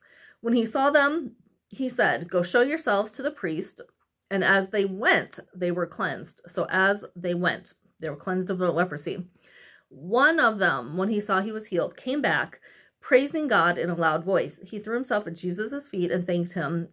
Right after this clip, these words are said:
and he was a Samaritan. Jesus asked, "Were not all ten cleansed? Where are the other nine? Has no one returned to give praise to God except this foreigner?" Then he said to them, to him, "Rise and go. Your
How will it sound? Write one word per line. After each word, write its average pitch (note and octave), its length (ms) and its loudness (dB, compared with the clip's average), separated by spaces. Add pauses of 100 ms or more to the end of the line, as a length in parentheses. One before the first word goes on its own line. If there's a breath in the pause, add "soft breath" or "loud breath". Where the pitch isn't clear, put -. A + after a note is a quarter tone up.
and F#3 100 -2
he F3 140 2
was E3+ 180 0
a - 60 -6
Samaritan. F3 640 -4 (400 loud breath)
Jesus A3 360 -2
asked, F3+ 380 2
"Were F3 220 -4
not F#3 300 0
all F3+ 200 0
ten E3+ 640 -4
cleansed? F3 500 -4
Where F3 240 2
are F#3 80 2
the F#3 120 2
other E3+ 140 0
nine? F3 520 0 (720)
Has G#3 240 -2
no G3+ 160 2
one A3 140 2
returned F#3+ 400 0
to F#3 80 -4
give F#3 220 0
praise F3+ 380 0
to F3+ 100 -8
God F#3 400 4 (440 loud breath)
except F#3+ 540 -2 (160)
this F3 200 0
foreigner?" G3+ 600 -4 (360 loud breath)
Then G#3 220 2
he E4+ 140 2
said F#3+ 220 2
to F#3 100 -4
them, F3 400 2 (200)
to G3+ 140 -2
him, F3+ 440 0
"Rise F3+ 380 2
and C#4 120 -4
go. E3+ 400 2 (260)
Your F#3+ 320 0